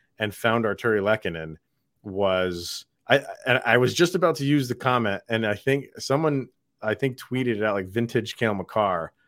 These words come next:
Speaker 2: And we're using vintage already for, for Cale Makar, like he's this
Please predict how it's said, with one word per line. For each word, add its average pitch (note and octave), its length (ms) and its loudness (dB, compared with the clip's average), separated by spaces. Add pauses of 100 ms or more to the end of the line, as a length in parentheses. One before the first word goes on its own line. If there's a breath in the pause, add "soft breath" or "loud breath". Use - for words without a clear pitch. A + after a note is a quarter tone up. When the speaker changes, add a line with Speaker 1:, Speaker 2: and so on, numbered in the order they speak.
(260)
Speaker 2:
And G#2+ 100 -2
we're G#2+ 60 0
using A2+ 300 2
vintage G2+ 460 -2
already E2 360 0
for, F2 400 -6
for F#2 120 -16
Cale G2+ 200 -4
Makar, F2+ 420 0
like E2+ 180 -4
he's F2+ 240 -6
this F2+ 180 -8